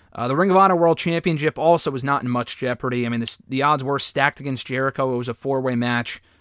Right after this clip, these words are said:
He was not losing. He should not have lost at this point. Uh, like him or not, I mean, Daniel Garcia's gotta be the guy that beats Jericho for this championship. That's just the story they've told. I don't know where the fuck he's been off to. I know he's been on Dark lately,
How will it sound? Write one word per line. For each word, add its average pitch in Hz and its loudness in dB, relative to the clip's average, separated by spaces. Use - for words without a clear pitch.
He - -12
was 131 -6
not 147 2
losing. 135 -2
He 123 -8
should 113 -8
not 117 -2
have 123 -4
lost 117 -4
at 113 -12
this 113 -10
point. 113 -6
Uh, 113 -2
like 202 2
him 190 4
or 156 4
not, 151 4
I 139 -4
mean, 135 2
Daniel 170 4
Garcia's 143 4
gotta 143 2
be 131 -2
the 131 -2
guy 123 0
that 120 -2
beats 127 -4
Jericho 123 -2
for 110 -8
this 110 -8
championship. 110 -6
That's 120 -6
just 131 -6
the 127 -8
story 131 -2
they've 113 -4
told. 147 2
I 113 2
don't 127 -2
know 107 -2
where 120 -2
the 107 -6
fuck - -4
he's 107 -14
been 104 -12
off 143 0
to. 135 -2
I 139 -2
know 156 0
he's 160 0
been 151 0
on 110 -4
Dark 123 -2
lately, 151 -6